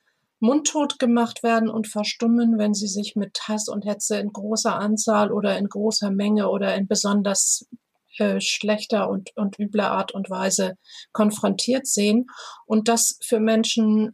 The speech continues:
ähm, die sozusagen sich dem naiv nähern oder das lesen, vielleicht auf den Zeitungen, auf denen sie üblicherweise ihre Sportnachrichten angucken oder was auch immer sie tun,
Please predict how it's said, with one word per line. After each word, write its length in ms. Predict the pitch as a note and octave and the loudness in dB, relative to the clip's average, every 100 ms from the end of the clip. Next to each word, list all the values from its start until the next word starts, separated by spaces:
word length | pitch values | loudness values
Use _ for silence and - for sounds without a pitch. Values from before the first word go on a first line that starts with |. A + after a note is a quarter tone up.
| A#3+ | -6
ähm, 360 | G#3+ G#3 G#3 G3+ | -4 -2 -2 -2
die 140 | G#3 | -4
sozusagen 640 | G3+ A3 G#3+ A3+ G#3+ G3+ G3+ | -2 -4 -4 -2 0 0 -2
sich 180 | G#3 | -4
dem 200 | - G#3 | 0 2
naiv 460 | G3 F#3+ - B3 C#4+ - - | 2 0 -2 -4 -4 -8 -4
nähern 640 | G#3 G3+ B3+ C#4 A#3+ A3+ | 0 2 2 2 2 2
oder 220 | G#3 G3+ F#3+ | 2 0 -2
das 240 | F#3+ - | -4 -4
lesen, 440 | A#3 D4+ C4+ A#3+ | -2 0 0 0
vielleicht 420 | A#3+ A3+ G3+ G3 G3 | 0 -2 -2 -4 -6
auf 160 | G3+ | -8
den 320 | - G3 G3 | -6 -4 -4
Zeitungen, 680 | F#3+ A3 G#3+ G#3+ G#3 G3+ G3 - - - - - | -4 0 0 0 0 0 -2 -8 -20 -20 -20 -6
auf 160 | G#3 | -2
denen 200 | A#3+ A#3 | 2 2
sie 100 | G#3+ | 2
üblicherweise 680 | - - A3 G#3+ G3+ G3+ G3 | -2 0 2 2 2 2 2
ihre 180 | G3+ G3+ | 0 -2
Sportnachrichten 880 | - A#3 A3+ A3+ G#3 G#3 G#3+ - G#3+ | -2 0 0 2 0 0 -4 -4 -2
angucken 520 | G#3 G#3+ - G#3 G3 | -2 -2 -4 -6 -4
oder 260 | F3 G3 F#3+ | -4 -4 -6
was 180 | F#3+ | -6
auch 160 | - F#3 | -6 -6
immer 300 | A#3 C4 B3 | -2 -2 0
sie 140 | A3 | -2
tun, 500 | G#3+ - A3 G#3+ G#3+ | -4 0 2 2 0